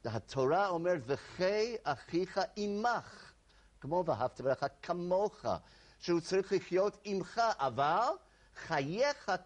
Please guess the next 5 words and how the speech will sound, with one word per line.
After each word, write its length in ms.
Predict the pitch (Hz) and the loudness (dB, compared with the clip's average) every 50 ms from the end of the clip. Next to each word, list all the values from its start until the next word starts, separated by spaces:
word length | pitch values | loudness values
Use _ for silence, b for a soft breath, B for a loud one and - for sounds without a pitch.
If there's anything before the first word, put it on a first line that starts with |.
| - | -8
קודמים 680 | - - 175 180 160 170 226 254 311 311 254 226 208 180 | -4 -2 -2 -2 -2 -4 -6 -6 -6 -4 -4 -4 -2 0
לחיי 520 | 165 165 - 170 156 156 151 151 156 160 | -2 0 0 0 0 0 0 0 -2 -2
חברך. 500 | 156 - 139 131 123 127 127 123 - - 110 110 - - - - - _ _ - - - b b b b b b b b b _ _ - | -2 -2 -4 -2 -2 -2 -4 -4 -4 -6 -6 -6 -6 -8 -16 -20 -20 _ _ -20 -20 -20 b b b b b b b b b _ _ -4
"אהבת 200 | 160 202 220 - | -4 -2 -4 -4
לרעך 260 | 208 208 220 202 - | 0 0 2 2 2